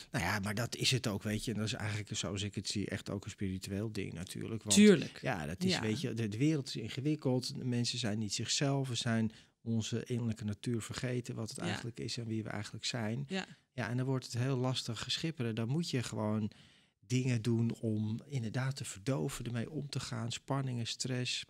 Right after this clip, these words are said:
Speaker 2: Jij zei ook zo mooi van, weet je, eh, in,
Speaker 1: Hmm.
Speaker 2: in families. Als ik
Speaker 1: Ja.
Speaker 2: terugdenk naar ons, wa-, ik kom uit een he-, een gezin met ongelooflijk veel stress.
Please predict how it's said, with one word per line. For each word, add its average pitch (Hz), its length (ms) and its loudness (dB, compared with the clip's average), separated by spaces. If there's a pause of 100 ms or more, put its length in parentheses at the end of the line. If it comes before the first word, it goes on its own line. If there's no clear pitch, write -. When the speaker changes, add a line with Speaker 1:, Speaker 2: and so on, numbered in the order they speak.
(300)
Speaker 2:
Jij 247 160 2
zei 254 200 6
ook 247 100 2
zo 196 120 2
mooi 160 220 0
van, 190 220 -2
weet 202 160 0
je, 233 140 -2
eh, 175 180 -4
in, 160 160 10
Speaker 1:
Hmm. 123 140 6
Speaker 2:
in 214 180 6
families. 202 580 4
Als 196 160 0
ik 240 60 -2
Speaker 1:
Ja. - 60 -20
Speaker 2:
terugdenk 247 460 6
naar 208 180 2
ons, 240 320 2
wa-, 208 240 -2
ik 254 160 -2
kom 247 180 2
uit 196 100 4
een 190 120 6
he-, 185 340 -6 (120)
een 220 140 -2
gezin 262 420 4
met 196 200 6 (100)
ongelooflijk 220 640 2
veel 175 180 -4
stress. - 460 -6